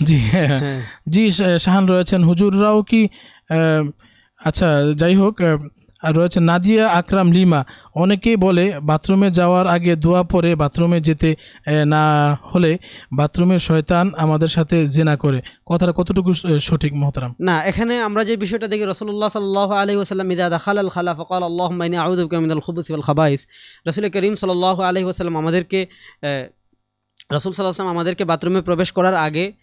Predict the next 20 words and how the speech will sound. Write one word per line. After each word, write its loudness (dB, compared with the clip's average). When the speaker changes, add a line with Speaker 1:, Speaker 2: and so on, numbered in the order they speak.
Speaker 2:
এ, -6
দোয়া 0
পড়ার -2
কথা -4
শিক্ষা -6
দিয়েছেন। -10
কারণ -6
কি? -8
"ফাইন্নাহু -6
ইয়া-, -2
ফাইন্নাহু -2
ইয়াসকুনু -2
ফিহি -6
শায়াতিন", -6
কারণ -8
বাথরুমের -4
ভিতর -8
শয়তানরা -4
অবস্থান -6
করে। -10